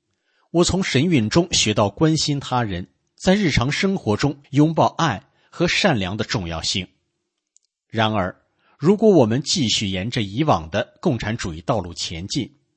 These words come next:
未来可能会看起来很暗淡。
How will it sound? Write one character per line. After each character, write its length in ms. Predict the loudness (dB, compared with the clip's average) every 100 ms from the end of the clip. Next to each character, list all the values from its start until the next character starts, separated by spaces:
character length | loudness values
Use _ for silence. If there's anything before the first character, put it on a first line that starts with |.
| _ _ _
未 200 | 0 0
来 300 | 0 -4 -6
可 140 | -8 -6
能 120 | -4
会 220 | -6 -8
看 280 | -4 -4 -4
起 120 | -6
来 100 | -8
很 220 | -8 -8
暗 300 | -2 -2 -2
淡。 260 | -4 -6